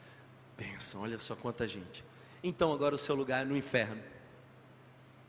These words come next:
Tá bom? Quer saber o seu lugar? É no inferno. Esse não é o seu lugar definitivo. É o seu lugar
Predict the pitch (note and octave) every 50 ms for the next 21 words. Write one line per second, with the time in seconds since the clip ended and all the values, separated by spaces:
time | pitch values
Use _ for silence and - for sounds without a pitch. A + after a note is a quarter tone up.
0 | - - - - - - - - - - - - - - - - - - - -
1 | - - - - - - - - - - - - - - - - - - - -
2 | - - - - - - - - - C3+ E3 A#3+ F4+ - - - - - - -
3 | - - - - - - - - - - - - - - - - - - - -
4 | G3+ F#3 - G3 F3+ F#3 F3 - - F3+ E3 E3+ E3+ G#3 C4 D4 D#4+ - - -
5 | - - - - - - - - - - - - - - - F3 F3+ F3 F3+ F#3
6 | - - - C#3 A#2+ A#2 A#2 G#2+ - - - - - - - - - - - -
7 | - - - - - - - - - - - - - - - - - - - -
8 | - - - - - - - - - - - - - - - - - - - -
9 | - - - - - F3 - - G3+ G#3+ A#3+ B3+ - - G#3+ F#3+ E3+ F#3 F#3 E3
10 | F3+ - - F3+ E3+ E3 C#3+ - - F3 E3+ C3 A2 G#2 - - - - - -
11 | - - - - - - - - - - - - - - - - - - - -
12 | - - - - D#3 E3+ D#3 - - F#3 E3+ D#3+ D3 C3 D#3 D#3+ F3 F#3 F3 D#3
13 | -